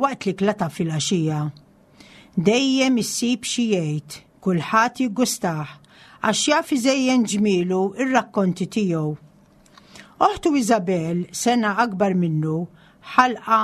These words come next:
meħjud u trid ħallasha biex titkellem. Dik il-lejla ma kinitx eċċezzjoni. "Illum bil-kemm ilħaqna kilna l-kollozzjon?"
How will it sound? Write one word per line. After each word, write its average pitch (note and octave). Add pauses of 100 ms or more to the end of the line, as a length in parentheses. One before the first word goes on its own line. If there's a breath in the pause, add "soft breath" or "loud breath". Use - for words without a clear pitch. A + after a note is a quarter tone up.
meħjud F#3+ (340 loud breath)
u D4
trid D#4
ħallasha B3+ (200)
biex E3
titkellem. D#3+ (1040 loud breath)
Dik E4+
il-lejla G3+ (180)
ma A#3
kinitx F3
eċċezzjoni. D#3+ (880 loud breath)
"Illum A#3+
bil-kemm C4
ilħaqna G3
kilna G3
l-kollozzjon?" F#3